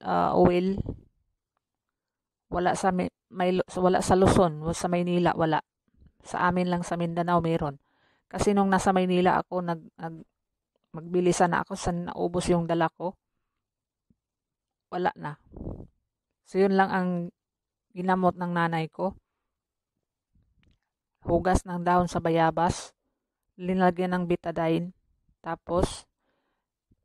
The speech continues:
yung pinahiran yung ano, panyawan herbal oil. Pero, kaya nga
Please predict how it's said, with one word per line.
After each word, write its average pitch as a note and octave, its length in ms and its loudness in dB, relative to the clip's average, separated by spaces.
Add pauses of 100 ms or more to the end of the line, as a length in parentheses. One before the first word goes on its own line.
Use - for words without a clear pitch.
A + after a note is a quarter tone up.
(600)
yung F#3 480 0 (320)
pinahiran F#3 640 4
yung F3+ 160 0
ano, D#3+ 400 -6 (1120)
panyawan F#3 640 2
herbal E3+ 480 -2 (560)
oil. D#3 320 -2 (1700)
Pero, F#3 240 0 (320)
kaya F#3+ 240 4
nga F#3 80 0